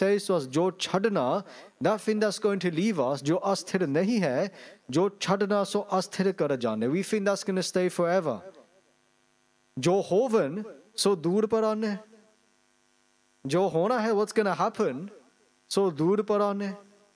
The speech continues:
Whether that's मौत,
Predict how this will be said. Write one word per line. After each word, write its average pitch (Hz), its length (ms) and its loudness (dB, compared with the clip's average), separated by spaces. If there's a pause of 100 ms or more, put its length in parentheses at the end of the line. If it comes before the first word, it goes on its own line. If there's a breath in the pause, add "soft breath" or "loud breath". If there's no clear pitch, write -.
(3000)
Whether 151 200 2
that's 139 300 -2 (360)
मौत, 160 500 0